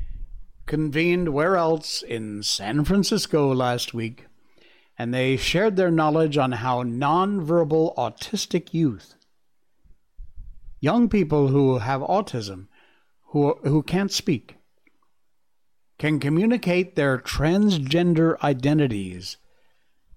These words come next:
through drawing, told anecdotal stories about severely autistic children and adolescents they have set on the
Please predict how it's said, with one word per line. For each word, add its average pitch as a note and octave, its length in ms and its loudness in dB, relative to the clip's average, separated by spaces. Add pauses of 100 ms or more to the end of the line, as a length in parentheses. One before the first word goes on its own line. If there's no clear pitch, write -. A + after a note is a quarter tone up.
(140)
through F3 280 0
drawing, D3+ 580 -2 (1200)
told D3+ 340 0
anecdotal E3 680 0
stories D3 460 2
about B2 320 -2 (120)
severely D#3 760 2
autistic C3+ 720 -2
children C#3 420 0
and B2+ 240 -8
adolescents C#3+ 800 -2 (960)
they C3 140 -4
have B2+ 180 -4
set E3+ 380 -4
on C#3 260 -2
the B2+ 320 -6